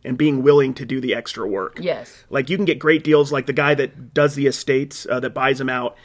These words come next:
Speaker 1: he gets a great deal on his estates because he's willing to move everything out, including the trash, get a dumpster brought over there,
Speaker 2: And clean it out.
Speaker 1: clean it out.
Speaker 2: Mm-hmm.
Speaker 1: So part of, you know, the deal he's getting is not, you know, he could pay a lot less because he's doing a lot of the legwork.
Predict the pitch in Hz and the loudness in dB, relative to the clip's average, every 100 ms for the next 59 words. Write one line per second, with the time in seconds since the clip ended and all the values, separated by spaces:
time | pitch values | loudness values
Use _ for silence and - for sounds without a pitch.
0 | _ - 165 185 - 143 147 151 147 143 | _ -8 2 2 2 2 2 4 2 2
1 | 135 127 - - 180 160 127 131 156 135 | 2 -2 -6 -2 -2 -2 -8 -8 -6 -4
2 | 143 131 120 143 139 127 135 139 131 131 | -2 0 0 0 0 -2 -4 -6 -6 -4
3 | 131 131 - 165 147 135 - 139 131 - | -4 -6 0 0 2 -2 -4 -2 -2 -4
4 | 135 143 131 143 143 - 147 135 131 135 | -2 -2 0 -2 -4 -4 -4 -2 -2 0
5 | 135 135 131 175 165 160 156 147 151 180 | 0 -2 -4 -8 -10 -10 -10 -6 0 2
6 | 156 143 127 175 180 - - - 151 139 | 4 2 -2 -8 -12 -18 -12 4 4 4
7 | 165 202 196 127 139 147 139 127 151 165 | 4 4 4 0 -2 0 0 -2 0 2
8 | 143 165 143 135 131 127 127 139 135 - | 2 -4 0 0 2 -2 -2 -4 -4 -6
9 | - 143 131 139 - - 160 147 135 143 | -8 -4 -4 -2 -4 0 2 2 0 2
10 | 156 143 131 135 147 131 135 131 135 127 | 0 -2 -8 -6 -6 -4 -4 -2 -2 -2
11 | 127 123 123 127 123 127 117 | -4 -4 -2 -2 -2 -4 -4